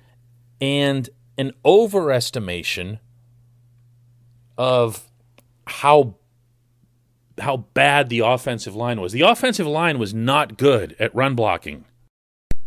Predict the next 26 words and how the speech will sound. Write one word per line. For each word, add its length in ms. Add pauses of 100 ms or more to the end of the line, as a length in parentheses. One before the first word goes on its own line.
But 100
I 160
saw, 560 (600)
as 260
did 280
you, 460 (1300)
that 220
they 200
had 380 (160)
a 480 (120)
starting 580
running 320
back 440 (420)
who 100
couldn't 320
stay 280
on 220
the 80
field, 500 (960)
and 140
they 120
had 140
other 200
guys 340
that 140
aren't 360